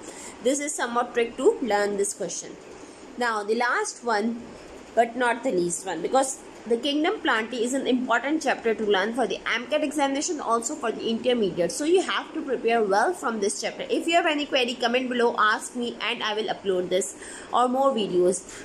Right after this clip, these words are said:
Keep following, keep subscribing. Question number twenty says, "Which of the following is a botanical name for apple?" Here they are asking the botanical name of apple. A. Malva sylvestris, B.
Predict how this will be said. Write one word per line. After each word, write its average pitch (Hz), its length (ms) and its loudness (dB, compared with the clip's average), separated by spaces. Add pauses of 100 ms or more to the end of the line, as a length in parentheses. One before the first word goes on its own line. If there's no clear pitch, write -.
(160)
Keep 349 260 4
following, 285 400 2
keep 240 200 -2
subscribing. - 580 -6 (680)
Question 302 320 2
number 381 100 4
twenty 247 380 0
says, 208 400 0
"Which 277 180 -2
of 185 120 -4
the 392 60 -2
following 233 320 0
is 262 100 -2
a 247 40 -4
botanical 233 440 -2
name 226 180 4
for 233 220 0
apple?" 294 400 -2 (240)
Here 269 240 0
they 302 100 -4
are 294 160 2
asking 269 240 -6
the 269 60 -4
botanical 247 420 0
name 233 220 2
of - 180 -2
apple. 240 340 -4 (440)
A. 349 220 6 (520)
Malva 247 500 2
sylvestris, 262 760 -2 (180)
B. 277 320 0